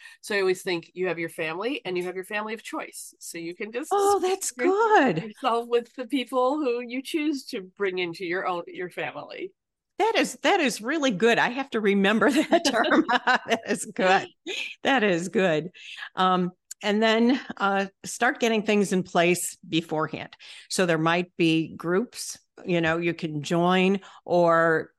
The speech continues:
Speaker 2: friends that you can find that are like-minded,
Speaker 1: Mm-hmm.
Speaker 2: ju-, you know, or just take a course.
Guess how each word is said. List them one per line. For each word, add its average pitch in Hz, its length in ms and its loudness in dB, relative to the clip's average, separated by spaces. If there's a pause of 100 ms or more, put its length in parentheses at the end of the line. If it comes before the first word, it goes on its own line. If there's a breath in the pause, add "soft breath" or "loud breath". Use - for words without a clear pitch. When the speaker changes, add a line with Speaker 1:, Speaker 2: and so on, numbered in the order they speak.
Speaker 2:
friends 202 560 4
that 214 180 2
you 202 80 -2
can 208 140 2
find 190 580 2 (260)
that 185 120 -2
are 185 120 4
like-minded, 180 960 0
Speaker 1:
Mm-hmm. - 340 -14
Speaker 2:
ju-, 277 180 -6
you 226 100 -6
know, 247 60 -2 (220)
or 240 180 4
just 262 300 -2
take 330 220 -2
a 285 40 -4
course. - 500 -2